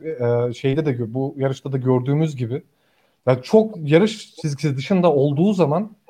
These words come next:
zaten, e, süratler de çok yüksek değil. Yani bunun için çok fazla risk taşımıyor gibi görünüyor ama abi dediğim gibi pilotlar bir milyon tane şeyle uğraşıyorlar. Abi bir anlık dikkat dağınıklığında o, o pilotun, e,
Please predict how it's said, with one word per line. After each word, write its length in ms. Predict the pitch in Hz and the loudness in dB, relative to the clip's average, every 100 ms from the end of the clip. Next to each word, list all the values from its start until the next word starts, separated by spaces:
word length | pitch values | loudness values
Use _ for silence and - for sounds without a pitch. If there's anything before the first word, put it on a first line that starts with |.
| _ _ _ | _ _ _
zaten, 440 | 120 160 202 185 180 | 2 4 4 4 4
e, 220 | 135 131 | 4 4
süratler 520 | 127 135 139 - 143 139 | 2 2 2 6 2 2
de 40 | |
çok 220 | - 120 | -6 -6
yüksek 460 | 123 - 123 - 120 | -6 -6 -8 -6 -4
değil. 300 | 135 196 - _ _ _ | -4 -4 -12 _ _ _
Yani 120 | 139 156 | 0 4
bunun 120 | 214 | 2
için 140 | 190 | 0
çok 300 | - 214 214 | 0 0 2
fazla 280 | 196 190 196 | 0 0 -2
risk 320 | 196 202 - | -4 -6 -8
taşımıyor 460 | 160 151 196 175 156 | -6 -4 0 2 2
gibi 260 | 147 143 | 0 -2
görünüyor 420 | 127 147 175 196 247 | 0 2 4 2 0
ama 280 | 165 92 _ - _ - | -2 -4 _ -20 _ 0
abi 180 | 151 185 | 0 2
dediğim 220 | 175 208 | 0 0
gibi 260 | 147 147 156 - | -2 -4 -8 -10
pilotlar 440 | - 175 180 196 170 | 0 0 4 2 4
bir 80 | 226 | 4
milyon 240 | 170 156 | 4 2
tane 180 | 170 180 | 0 -2
şeyle 240 | 185 185 | 0 0
uğraşıyorlar. 540 | 160 123 104 110 104 101 _ - | 0 -2 -4 -6 -6 -8 _ 0
Abi 240 | 180 160 | 0 4
bir 140 | 302 | 6
anlık 340 | 262 220 226 - | 6 6 4 0
dikkat 420 | 214 - 220 - | -2 2 2 4
dağınıklığında 600 | 208 214 208 214 208 196 | 2 4 0 0 2 4
o, 180 | 196 196 | 2 2
o 160 | 202 190 | 0 0
pilotun, 520 | 196 196 196 208 202 - _ | 0 0 0 -4 -4 -20 _
e, 60 | 143 | 2